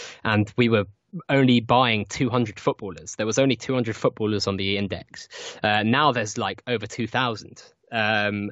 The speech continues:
and there's three s-, streams of dividends. And I think that the biggest growth period to date was, um, just at the turn of the year. January,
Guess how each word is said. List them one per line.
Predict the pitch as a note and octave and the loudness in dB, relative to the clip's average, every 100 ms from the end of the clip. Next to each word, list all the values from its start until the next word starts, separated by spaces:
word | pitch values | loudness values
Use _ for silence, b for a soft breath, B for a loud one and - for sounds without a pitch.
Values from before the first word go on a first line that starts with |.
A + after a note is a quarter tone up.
| - | -4
and | A2 G#2+ G2+ G2+ | 0 0 0 -2
there's | G#2+ F#2+ | -4 -4
three | - A#2+ A2 | -6 -4 -4
s-, | G2 - - - | -4 -10 -16 -16
streams | - - G2 F#2 | -10 -4 -4 -4
of | F#2 | 0
dividends. | C3 B2+ D2+ - - B B B | 0 0 -6 -10 -18 B B B
And | A2+ | 0
I | B2 | 2
think | F3+ C#3+ | 0 0
that | - A#2+ | 0 0
the | A2+ | 0
biggest | - D#3+ F3 - | 0 0 0 0
growth | C3+ A2+ - | 0 0 -2
period | A2+ G#2+ - | 0 0 -4
to | |
date | - B2+ A#2+ | 0 0 0
was, | G2+ G2+ F#2+ - - | -2 -6 -6 -10 -10
um, | A#2 G2+ G2 F#2+ F#2+ B B - | -4 -2 -2 -4 -8 B B 0
just | D#3 - | 2 2
at | A#2 | -2
the | |
turn | A2 - B2 C3 | -2 -2 0 0
of | G#2 | -2
the | |
year. | F#2 F#2+ F2 | -6 -6 -6
January, | F#2 B2 A#2 G#2 F#2 F2+ | -2 0 0 -2 -2 -6